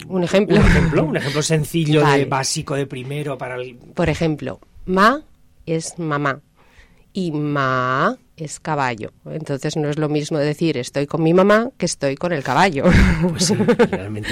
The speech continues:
Speaker 2: no.
Speaker 1: Bueno, y
Speaker 2: Esos
Speaker 1: así
Speaker 2: son dos
Speaker 1: con
Speaker 2: tonos.
Speaker 1: todo, sí.
Speaker 2: Ah, y yo creía que ibas a
Speaker 1: Ah,
Speaker 2: hablarnos del
Speaker 1: ¿quieres
Speaker 2: terce-,
Speaker 1: que te
Speaker 2: del
Speaker 1: diga?
Speaker 2: tercero y del cuarto.
Speaker 1: Sí,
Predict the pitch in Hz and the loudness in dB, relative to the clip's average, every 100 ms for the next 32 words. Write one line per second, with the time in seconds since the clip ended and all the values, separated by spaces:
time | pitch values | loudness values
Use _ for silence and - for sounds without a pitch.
0 | - 95 - - - 170 151 - 165 165 | -6 -8 -10 -14 -6 -6 -6 -4 0 4
1 | 190 175 196 190 135 160 160 135 - - | 4 6 6 6 6 4 4 2 -6 -16
2 | - 165 156 - _ _ _ - - - | -4 -2 -2 -8 _ _ _ -20 -20 -2
3 | 170 139 117 139 165 170 156 151 139 151 | 0 0 0 -2 0 0 0 0 0 2
4 | 190 247 190 160 180 196 202 190 175 175 | 4 6 4 4 6 6 4 4 6 6
5 | 196 160 160 180 165 156 156 - 165 - | 4 4 2 2 2 2 0 -2 -6 0
6 | 170 156 | 0 0